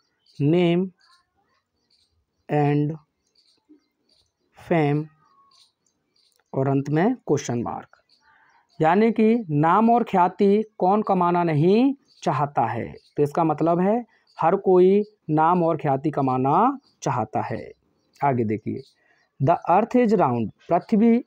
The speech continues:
गोल है। तो सबसे पहले आप यहाँ लिंकिंग वर्ब लेकर आ जाएंगे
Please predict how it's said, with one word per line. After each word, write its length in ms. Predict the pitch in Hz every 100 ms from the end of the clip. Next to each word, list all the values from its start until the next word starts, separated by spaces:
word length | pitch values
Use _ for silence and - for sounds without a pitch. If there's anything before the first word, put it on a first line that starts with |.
| -
गोल 300 | 135 180 240
है। 240 | 208 202 214 - _ _ _ _
तो 60 | 185
सबसे 300 | 196 185 220
पहले 240 | 220 202
आप 180 | 202 202
यहाँ 260 | 190 180 196 -
लिंकिंग 360 | 160 170 196 190
वर्ब 160 | 185
लेकर 240 | 185 180 175
आ 80 | 170
जाएंगे 360 | 175 180 185